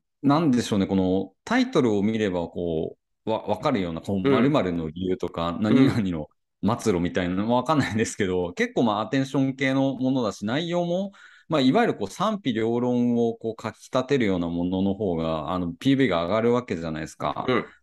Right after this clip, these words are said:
Speaker 1: あの、俺、俺はこう思うみたいなことを言いたくなるようなコンテンツの方が、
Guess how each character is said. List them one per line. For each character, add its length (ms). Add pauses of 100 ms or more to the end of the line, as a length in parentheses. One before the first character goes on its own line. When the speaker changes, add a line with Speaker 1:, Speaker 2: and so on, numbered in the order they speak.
Speaker 1:
あ 140
の、 300
俺、 340
俺 240
は 260
こ 280
う 20
思 220
う 40
み 120
た 120
い 60
な 60
こ 100
と 100
を 20
言 180
い 20
た 140
く 100
な 120
る 100
よ 160
う 20
な 160
コ 140
ン 140
テ 100
ン 80
ツ 120
の 120
方 240
が、 220